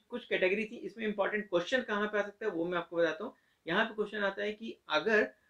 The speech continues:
हमारे पास एक skill नहीं है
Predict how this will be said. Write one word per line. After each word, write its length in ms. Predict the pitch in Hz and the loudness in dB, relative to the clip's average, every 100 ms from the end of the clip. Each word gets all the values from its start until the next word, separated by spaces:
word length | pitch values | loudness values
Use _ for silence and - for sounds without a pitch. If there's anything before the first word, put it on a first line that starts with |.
| _ - | _ -4
हमारे 420 | 170 196 220 233 | 2 4 6 4
पास 400 | 226 151 160 190 - 185 | 4 0 0 0 -6 0
एक 260 | 180 - - | 2 2 -8
skill 440 | 165 - 196 190 143 | -18 -4 0 0 0
नहीं 380 | 131 170 208 156 | -2 -2 -2 -2
है 280 | 185 - | -8 -10